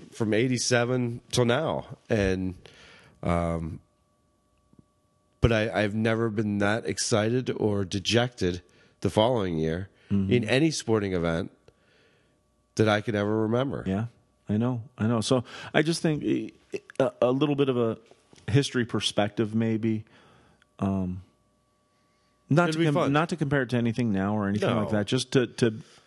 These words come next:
Speaker 2: this is what it is, um, what it was, and what it meant. And I, I think that's always good to put something like that out there. And that, that's,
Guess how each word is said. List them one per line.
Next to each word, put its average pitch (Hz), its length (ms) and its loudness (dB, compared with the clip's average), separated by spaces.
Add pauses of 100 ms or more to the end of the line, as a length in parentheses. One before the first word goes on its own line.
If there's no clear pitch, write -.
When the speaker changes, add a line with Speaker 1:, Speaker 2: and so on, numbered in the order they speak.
Speaker 2:
this 131 380 2 (100)
is 120 260 2
what 98 380 0 (160)
it 98 240 0
is, 87 340 -2 (600)
um, 90 460 -4
what 98 160 0
it 104 100 0
was, 82 540 -4 (120)
and 90 300 -2
what 98 160 2
it 73 100 -4
meant. 92 360 0 (360)
And 101 240 0
I, - 60 -2
I 110 40 0
think 135 260 -4
that's 127 180 0
always 113 240 0
good 101 220 -2
to 101 100 -2
put - 220 -4
something 98 260 -4
like 92 160 -4
that 90 140 -2
out 87 160 -2
there. 95 160 0
And 104 80 0
that, 117 180 0
that's, 117 320 -2